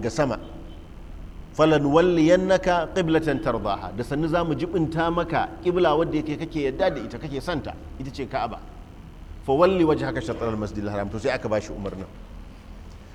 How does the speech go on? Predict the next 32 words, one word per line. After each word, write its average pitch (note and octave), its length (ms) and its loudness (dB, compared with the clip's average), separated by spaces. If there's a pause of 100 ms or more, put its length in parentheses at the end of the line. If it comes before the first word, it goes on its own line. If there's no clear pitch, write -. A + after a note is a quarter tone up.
(120)
To C#3+ 140 2
da C3 100 4
suka, E3+ 320 6
da, C#3 260 -2
da B2 140 -2
suka E3 220 -4
fuskanci C3+ 460 -4
Ka'aba E3+ 340 2
sai D#3 140 -4
kuma D#3 160 -4
Yahudawa D#3 460 2
suke D3 220 -4
cewa, C#3 360 4 (500)
a, B2 420 8 (120)
a, C#3 300 -2
"Ma D3 160 6
wallahum D3+ 440 4
an C#3+ 100 -2
qiblatihim B2+ 540 -4
allati A2+ 360 -4
kanu A2+ 300 -4
alaiha." F#2+ 280 -8 (500)
Me C3+ 140 4
ya F3 60 10
juyar F3 320 6
da F3 80 4
su D#3+ 180 -2
suka D#3+ 200 -2
bar D#3+ 140 6
waccan D#3+ 260 6
qiblar D3 320 2
tasu, C3+ 280 0